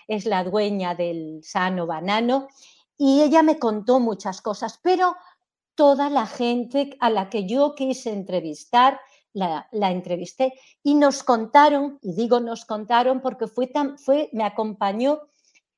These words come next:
en muchas de esas entrevistas el profesor don Jaime García, entonces, ah, porque en principio empezó Jo-, don Jaime con las entrevistas, pero luego ya continuamos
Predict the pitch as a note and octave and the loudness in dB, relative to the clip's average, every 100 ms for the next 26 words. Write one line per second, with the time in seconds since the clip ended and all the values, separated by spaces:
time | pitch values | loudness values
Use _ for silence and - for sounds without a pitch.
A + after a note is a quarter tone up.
0 | _ C#4+ C4 C4 B3+ B3 D4 F#4+ F#4+ A#3 | _ 2 4 2 -2 0 0 0 -4 -6
1 | F3+ F3 F#3 G3+ G#3+ - G3+ F#3 F3 G3 | -4 -4 -4 -4 -8 -8 -10 -6 -4 -4
2 | B3 - C4 C#4 - _ _ _ B3+ A3+ | -6 -4 -4 -4 -10 _ _ _ -2 -2
3 | A3 G3 G3+ F#3 A3+ A3+ A3+ A#3 A3+ G#3+ | -4 -6 -6 -4 -2 0 -2 -2 0 0
4 | A3 G#3 G3 F3+ - G3 D3+ C3 _ _ | 0 -2 -2 -4 -4 -2 -2 -6 _ _
5 | _ _ _ - G#3+ G#3 A#3 A3+ C4 C4+ | _ _ _ -10 -6 0 0 2 4 4
6 | C4+ - - _ - A3+ - A3+ - A3 | 0 -18 -20 _ -2 -2 0 0 2 0
7 | G3+ G#3 G#3 - C4+ C#4 D4+ E4 E4 A#3+ | -2 -4 -4 -2 -2 2 2 2 0 -4
8 | G3+ G#3 G3+ B3 B3+ - F#3 A#3+ G#3+ G#3+ | -4 -4 -2 -2 0 -2 -2 0 2 2
9 | G#3 A3+ B3+ C#4+ D#4 B3+ G3 F#3 A3+ G3+ | 2 2 2 0 -2 -4 -4 -6 -8 -6
10 | G#3 G#3 A3 - D4+ - _ _ _ C4 | -6 -4 -6 -4 -6 -6 _ _ _ 2
11 | A#3 A3 A3+ A#3 A#3+ A3 A3+ A#3 A3 G#3+ | 2 2 2 2 2 2 2 0 -8 -6
12 | G3+ F3+ F3 E3 E3+ - - | -4 -4 -4 -6 -12 -18 -20